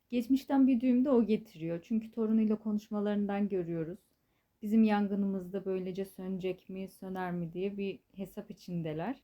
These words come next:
Zamanın ustası Saatçi Aziz geçmişten gelip Cüneyt ve Zeynep başta olmak üzere fanilerin geleceğine bir kibrit çaktı.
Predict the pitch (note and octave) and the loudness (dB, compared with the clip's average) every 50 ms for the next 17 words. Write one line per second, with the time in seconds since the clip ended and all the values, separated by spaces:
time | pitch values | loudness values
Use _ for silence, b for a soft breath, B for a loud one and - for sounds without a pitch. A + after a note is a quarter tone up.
0 | _ _ A3+ A#3 A#3 B3 B3+ C4+ C#4 D#4 D4 C4+ B3+ A#3 - - G#3+ G#3+ G#3+ D#4 | _ _ 4 6 8 8 8 6 6 6 6 6 6 4 2 -4 -8 -8 -8 -10
1 | D4+ - - B3 A#3 A#3 A#3 - _ B3 A3+ G3+ F#3 G#3+ C#4 D#4+ - _ _ A#3+ | -14 -8 -2 0 0 0 -2 -4 _ -2 -2 -2 -2 -4 -6 -6 -8 _ _ -4
2 | A3+ A#3 A#3 A#3 A3+ A3+ - A#3+ A#3+ A#3+ A3+ G3+ G#3 G3+ A3+ D4+ - - _ _ | -2 2 2 0 0 0 -2 2 4 4 4 4 2 0 0 -4 -6 -8 _ _
3 | A3 A3 A#3 B3 C4 B3+ - - G#3 F#3 F3 G3+ G#3 G#3+ A#3 A#3+ A#3+ - - G#3+ | 4 6 6 6 6 4 2 -4 -6 -2 0 2 4 4 2 2 0 -2 -4 -4
4 | G#3+ G#3 - - A#3+ A#3+ A#3 A3+ A3+ A3 A3 - F3+ F#3+ F#3+ G3 B3 D4 - _ | -4 -4 -4 -2 0 2 4 4 4 2 0 -4 -6 -4 -4 -2 -2 -4 -4 _
5 | A3+ A3 G#3+ G#3+ G#3+ G#3+ G#3+ G#3+ A#3 A3+ G#3 A3 G3+ F#3+ F3+ F3 F3+ F3+ G3+ A#3 | -4 0 2 2 4 4 4 4 4 4 4 2 2 0 -2 -2 -4 -2 0 0
6 | C4 B3+ B3 A#3 - A#3+ G#3 G#3 A3 - _ _ - F3+ E3+ - _ _ - | 0 0 -2 -6 -6 -10 -10 -10 -12 -14 _ _ -12 -12 -12 -12 _ _ -20